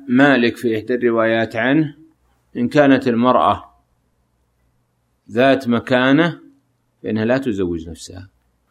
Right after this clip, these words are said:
إن كانت من السوقة فإنها تزوج نفسها، لا، ولا يشترط لها الولي. لكن المالكية يشترطون الإعلام، بحيث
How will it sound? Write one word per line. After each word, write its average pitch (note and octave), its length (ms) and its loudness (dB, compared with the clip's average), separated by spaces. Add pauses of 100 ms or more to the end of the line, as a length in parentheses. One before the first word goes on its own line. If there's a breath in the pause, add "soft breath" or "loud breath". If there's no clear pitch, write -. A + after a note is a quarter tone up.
(220)
إن D#3 100 -6
كانت A#2+ 360 -2
من A2 120 -2
السوقة G#2+ 760 -2 (480)
فإنها G#2 760 -2 (1800)
تزوج A2 580 -2
نفسها، F2+ 420 -6
لا، A#2+ 160 -2
ولا A2 280 -4
يشترط G2 440 -6
لها G2 200 -6
الولي. D#2+ 300 -10
لكن C#3 480 2
المالكية C#3 840 2
يشترطون A#2+ 640 -2
الإعلام، G2+ 800 -2 (1120)
بحيث C3+ 520 -2